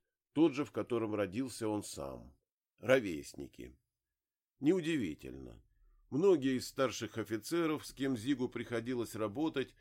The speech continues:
были его одногодками. Изредка в Довер привозили труп человека одинаковой с ним комплекции.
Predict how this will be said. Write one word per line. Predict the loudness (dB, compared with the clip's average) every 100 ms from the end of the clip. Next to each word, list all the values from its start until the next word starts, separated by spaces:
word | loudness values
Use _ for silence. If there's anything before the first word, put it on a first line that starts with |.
| _ -12
были | 0 2 4
его | 2 2 4
одногодками. | 2 2 0 0 -6 -10 -14 -14 -14 -16 _ _ _ _ _ _ _ -4
Изредка | -2 0 0 0 -2
в |
Довер | 2 2 2 0
привозили | -2 0 2 2 2 0
труп | 0 -2 -2
человека | -4 0 0 2 0 0 -2
одинаковой | -2 -2 0 0 0 0 0
с | 0
ним | -2 -2
комплекции. | 0 -2 -2 -6 -6 -8 -14 -12 -12 -12